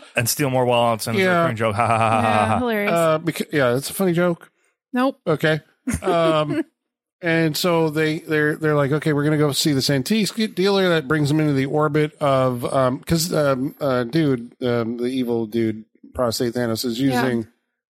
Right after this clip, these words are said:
Speaker 2: uh, an assumed name as his professor.
Speaker 3: Professor
Speaker 1: Yes.
Speaker 3: Lockley.
Speaker 1: Yes.
Speaker 2: And so they have to go visit him. And then,
Speaker 1: Romanov.
Speaker 3: Lux.
Speaker 2: but then,
Speaker 1: Oh, yes.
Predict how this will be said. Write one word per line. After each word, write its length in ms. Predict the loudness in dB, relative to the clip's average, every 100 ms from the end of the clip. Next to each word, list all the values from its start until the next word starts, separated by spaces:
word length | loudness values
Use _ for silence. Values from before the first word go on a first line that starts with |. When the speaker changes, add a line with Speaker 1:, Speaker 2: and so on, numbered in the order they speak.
| -6
Speaker 2:
uh, 240 | -2 -2 -4
an 120 | -8
assumed 380 | -4 -2 0 0
name 340 | 0 0 0
as 200 | -2 -2
his 100 | -4
professor. 520 | -4 -4 -2 -2 -4
Speaker 3:
Professor 360 | -4 -4 -2 0
Speaker 1:
Yes. 100 | 0
Speaker 3:
Lockley. 380 | 0 -4 -6 -8 _
Speaker 1:
Yes. 280 | -12 -12 -12 _ _
Speaker 2:
And 680 | -4 0 0 0 0 -2 -6 _ _ -12
so 320 | -4 0 2
they 140 | 2
have 120 | 0 -2
to 40 |
go 120 | -4
visit 280 | 0 -2 -2
him. 260 | -2 0 0
And 80 | -2
then, 160 | 0
Speaker 1:
Romanov. 480 | 2 2 0 -4 -8 -12 _ _ _
Speaker 3:
Lux. 320 | -6 -4 -4
Speaker 2:
but 240 | 0 0 -2 -6
then, 320 | -2 0 0
Speaker 1:
Oh, 80 | -2
yes. 180 | -4